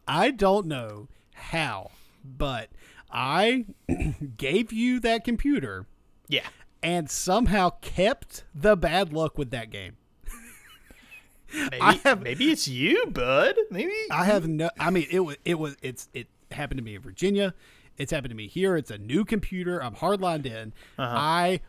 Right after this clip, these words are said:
Speaker 1: always have trouble running that game.
Speaker 2: Really?
Speaker 1: On that,
Speaker 2: Interesting.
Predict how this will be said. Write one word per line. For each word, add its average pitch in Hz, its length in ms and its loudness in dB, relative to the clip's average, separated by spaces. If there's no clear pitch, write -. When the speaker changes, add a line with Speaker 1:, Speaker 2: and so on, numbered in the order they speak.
Speaker 1:
always 117 880 4
have 131 160 -8
trouble 127 260 -6
running 107 280 -14
that 107 160 -16
game. 110 260 -18
Speaker 2:
Really? 120 400 -10
Speaker 1:
On 196 180 4
that, 226 200 4
Speaker 2:
Interesting. - 40 -14